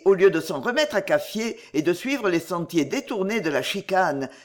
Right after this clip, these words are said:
que le crocodile lui avait fait prendre, il avait eu simplement recours à ses poings et s'était jeté bravement dans le droit chemin, sans souci de personne ni de rien,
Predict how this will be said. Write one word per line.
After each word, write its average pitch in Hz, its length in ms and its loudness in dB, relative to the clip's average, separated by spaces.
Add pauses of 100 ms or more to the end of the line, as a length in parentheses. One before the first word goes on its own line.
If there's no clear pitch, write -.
que 165 80 0
le 147 80 2
crocodile 226 600 -2
lui 151 140 2
avait 139 180 2
fait 139 160 -4
prendre, 254 560 -4 (380)
il 185 120 2
avait 226 260 0
eu 160 120 2
simplement 269 520 2
recours 202 360 0
à 160 40 2
ses 156 180 -4
poings 196 440 0 (320)
et 196 80 6
s'était 190 300 4
jeté 160 300 -2
bravement 240 540 0
dans 143 160 -4
le 135 120 0
droit 247 200 -2
chemin, 180 520 -4 (220)
sans 285 260 0
souci 269 340 -6
de 170 80 2
personne 190 600 -2
ni 165 140 0
de 143 100 0
rien, 151 440 -2